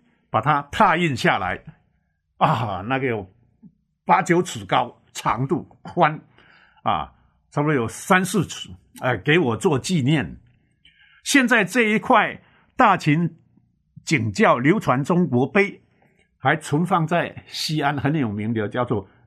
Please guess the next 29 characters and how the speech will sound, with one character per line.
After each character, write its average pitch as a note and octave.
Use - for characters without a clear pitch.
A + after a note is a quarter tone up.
碑 F#3+
林 A#2+
博 A#2+
物 C#3+
馆 F#2
啊， -
各 E3
位 D#3+
有 C3+
兴 E3
趣 D#3+
就 D3+
可 C#3+
以 B2+
去 C3
参 C#3+
观。 D3
那 C4
这 D4
样 A#3+
子 A3
的 G3
一 A3+
个 G3
啊， G2+
传 E3+
教 A3
很 D#3
受 -